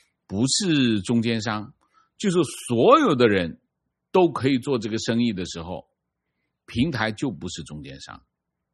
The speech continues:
所以钟闪闪骂的没有错呀。为什么这些，这些平台可以杀熟？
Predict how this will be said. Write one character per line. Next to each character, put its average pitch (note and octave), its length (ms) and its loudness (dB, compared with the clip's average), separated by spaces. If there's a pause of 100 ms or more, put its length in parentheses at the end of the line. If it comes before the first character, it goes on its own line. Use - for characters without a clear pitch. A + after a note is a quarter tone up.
(540)
所 A3+ 140 -4
以 - 20 -4
钟 C4+ 200 0
闪 A#3+ 180 2
闪 D#3 160 2
骂 E3+ 180 2
的 B2 100 -2
没 F#2+ 120 -2
有 E3+ 140 -4
错 G2 260 -8
呀。 - 160 -16 (1200)
为 C#4+ 360 6
什 C#3+ 180 2
么 C3+ 200 4
这 D#3+ 240 2
些， C#3+ 640 0
这 F3 140 2
些 D#3 140 0
平 A#2 240 -2
台 A2 200 -2
可 A#2 200 -2
以 G2 320 0
杀 A2 240 -2
熟？ C#2+ 320 -8